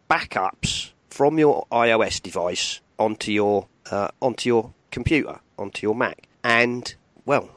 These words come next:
it, it, it's, it's a, just a very, <laughs> very good thing.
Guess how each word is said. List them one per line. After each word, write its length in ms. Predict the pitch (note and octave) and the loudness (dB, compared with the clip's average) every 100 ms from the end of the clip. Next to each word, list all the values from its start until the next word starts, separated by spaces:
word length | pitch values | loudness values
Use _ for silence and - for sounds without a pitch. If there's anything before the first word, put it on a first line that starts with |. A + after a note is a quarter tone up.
| - | -4
it, 200 | A#2 - | -4 -2
it, 140 | A2 A2 - | -6 -8 -4
it's, 320 | B2+ G#2 - - - | -2 -2 -4 -10 -12
it's 260 | - A2+ - | -6 -4 -6
a, 60 | G2+ | -10
just 460 | - A#2 - - - | -2 -2 -2 -6 -8
a 100 | A2+ | -6
very, 320 | - B2 A#2+ | -4 -4 -2
<laughs> 200 | - - | -4 -2
very 280 | C3 C3 A#2 _ - _ | -2 -4 -14 _ -20 _
good 180 | - B2+ | -4 -4
thing. 440 | - C#3+ D3 F#2+ | -2 0 0 -2